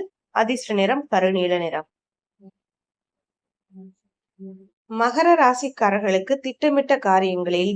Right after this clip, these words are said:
பொறுமையுடன் செயல்படுவது நல்லது. கடன் விஷயங்களில் சிந்தித்து முடிவெடுப்பது நல்லது. எதிர்பாராத சில செலவுகளால் கையிருப்புகள் குறையும். சிந்தனை போக்கில் கவனமாக இருக்க வேண்டும். மற்றவர்களை நம்பி இருக்காமல் நீங்களே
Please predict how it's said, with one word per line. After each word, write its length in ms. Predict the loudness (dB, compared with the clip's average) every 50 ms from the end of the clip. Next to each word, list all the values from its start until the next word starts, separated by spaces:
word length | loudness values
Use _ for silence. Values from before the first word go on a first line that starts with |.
| -2
பொறுமையுடன் 540 | -2 0 0 0 0 0 2 2 2 0 0 -2
செயல்படுவது 540 | -4 -4 -2 -4 -4 -4 -2 -2 -2 -2 -2 -2
நல்லது. 300 | -2 -2 -2 -2 -2 -2 -2 -4 -8 _ _ _ _ _ _ 0
கடன் 280 | 2 4 4 4 2 0 -2
விஷயங்களில் 580 | -4 -4 -4 -4 -4 -4 -4 -4 -6 -6 -6 -8 -8
சிந்தித்து 340 | -8 -6 -6 -6 -6 -6 -6 -4
முடிவெடுப்பது 540 | -4 -4 -4 -2 -4 -4 -2 -2 -4 -4 -4 -4
நல்லது. 320 | -4 -4 -4 -4 -4 -4 -6 -8 -12 _ _ _ _ _ _ _ 4 4 4
எதிர்பாராத 600 | 6 4 2 2 4 4 4 4 4 2 0 -4 -4 -4
சில 120 | -4 -4 -4 -4 -2
செலவுகளால் 600 | -2 -2 -2 -2 -2 -4 -2 -2 -2 -2 -2 -4 -4
கையிருப்புகள் 680 | -4 -4 -2 -2 -4 -4 -6 -6 -6 -4 -6 -6 -6 -4
குறையும். 360 | -4 -4 -4 -4 -4 -6 -6 -8 -12 _ _ _ _ _ _ _ _ _ _ _ _ _ _ _ _ _ -6 -2
சிந்தனை 380 | 0 2 4 4 4 4 2 2 0
போக்கில் 360 | 0 -2 0 0 0 -2 0 0 0
கவனமாக 480 | 0 0 0 0 0 0 0 0 0 -2 -4
இருக்க 180 | -6 -6 -6 -6 -6
வேண்டும். 300 | -4 -4 -4 -4 -4 -6 -6 -10 _ _ _ _ 0 2
மற்றவர்களை 600 | 2 2 4 2 2 4 4 2 2 4 2 2 2 0
நம்பி 260 | -2 -2 -2 -4 -6 -6 -8 -6 -4 -4
இருக்காமல் 460 | -4 -2 -2 0 0 0 0 0 -2 -2 -2
நீங்களே 360 | -2 -2 -2 -2 -2 -2 -2